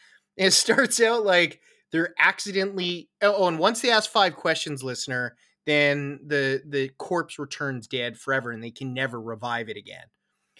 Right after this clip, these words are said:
So they, they revive the first few, and they're, like, totally buggering up with their questions and, like, sending them back to sleep or death without getting answers. I like that. Of course, there's the comic relief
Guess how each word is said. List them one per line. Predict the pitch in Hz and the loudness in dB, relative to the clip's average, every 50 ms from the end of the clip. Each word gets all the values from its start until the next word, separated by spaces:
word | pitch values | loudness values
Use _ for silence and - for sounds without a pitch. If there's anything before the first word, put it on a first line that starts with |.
| _ _ _ | _ _ _
So | - - - 190 175 160 151 151 151 - _ _ _ _ _ _ _ _ _ _ | -6 0 2 4 4 4 2 0 -4 -10 _ _ _ _ _ _ _ _ _ _
they, | - 175 170 165 160 151 151 147 147 - _ _ _ _ _ _ _ _ _ _ _ _ _ _ _ _ | 2 4 4 6 6 4 2 2 -2 -4 _ _ _ _ _ _ _ _ _ _ _ _ _ _ _ _
they | - 165 156 | 0 2 2
revive | 147 147 147 135 123 147 156 185 247 302 240 | 4 2 0 2 4 4 6 6 6 4 2
the | 180 147 | -4 -12
first | - - 180 175 156 - - | -12 -8 -8 -8 -6 -8 -10
few, | - - 185 196 190 160 139 131 135 | -8 -4 -2 0 0 0 0 0 -2
and | 135 139 147 139 143 | -4 -4 -4 -4 -2
they're, | 143 143 | -2 0
like, | 147 147 139 135 - | 0 0 0 -2 -2
totally | - 180 180 202 185 175 175 151 | -4 -2 -2 -2 0 -2 -4 -4
buggering | 131 139 139 139 143 135 139 139 139 135 | -4 -2 -2 -2 0 -2 -2 -4 -2 0
up | 131 131 131 - - | 0 0 -2 -2 -6
with | 127 123 123 117 - | -12 -10 -10 -10 -12
their | 123 110 | -14 -16
questions | - - - - 127 127 123 - - - 87 78 - _ - - - _ - | -16 -14 -8 -6 -6 -4 -4 -6 -8 -10 -12 -16 -18 _ -18 -18 -18 _ -12
and, | 139 127 | -12 -10
like, | 123 117 120 120 117 - _ | -10 -8 -10 -10 -12 -14 _
sending | - - - - 147 139 139 135 | -12 -8 -4 -2 -2 -2 -2 -4
them | 131 127 120 | -6 -6 -6
back | 101 127 120 123 127 127 _ - | -4 -2 0 0 0 -2 _ -12
to | - - 120 113 | -12 -10 -8 -8
sleep | - - - - 135 131 131 127 123 - _ _ _ _ _ _ _ _ | -6 -8 -8 -6 -6 -6 -8 -8 -10 -14 _ _ _ _ _ _ _ _
or | - 120 | -14 -12
death | 113 107 127 127 123 117 117 - _ _ _ _ _ _ _ _ _ _ _ _ _ _ - | -8 -4 -2 -2 0 -2 -2 -6 _ _ _ _ _ _ _ _ _ _ _ _ _ _ -8
without | 160 151 139 139 135 131 | -4 0 0 0 0 0
getting | 135 143 131 127 120 113 | 0 -2 -2 -2 -4 -4
answers. | 113 120 135 135 - 175 160 135 | -4 -4 -4 -4 -4 -6 -6 -6
I | - 135 135 123 | -4 -4 -4 -4
like | 117 113 120 135 143 _ | -4 -6 -8 -8 -8 _
that. | - 147 143 175 - - - _ _ _ _ _ _ _ _ _ _ _ | -2 -2 0 0 -2 -4 -8 _ _ _ _ _ _ _ _ _ _ _
Of | - - - | -10 -10 -8
course, | - - - 233 226 202 190 - - | -4 2 4 6 6 6 4 2 -2
there's | - 180 170 160 135 | -2 -2 -2 -2 -4
the | 147 151 | -6 -8
comic | - - 180 185 185 185 175 - 156 | -2 2 2 4 4 2 0 -2 -4
relief | 147 143 139 139 139 139 135 131 - - - | -4 -4 -2 -2 -2 -2 -4 -6 -8 -14 -20